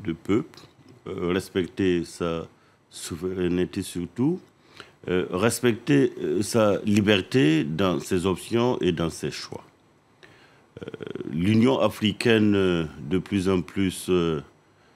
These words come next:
euh, prône pour, euh, la limitation des mandats,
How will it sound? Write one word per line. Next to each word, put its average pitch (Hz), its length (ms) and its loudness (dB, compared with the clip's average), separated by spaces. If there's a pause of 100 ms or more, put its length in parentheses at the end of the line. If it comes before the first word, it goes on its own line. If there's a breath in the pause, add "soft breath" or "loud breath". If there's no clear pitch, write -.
(280 soft breath)
euh, 80 160 -4
prône 104 420 2 (640)
pour, 90 440 2
euh, 82 220 0
la 87 160 2
limitation 87 1000 0
des 78 180 -4
mandats, 78 480 -2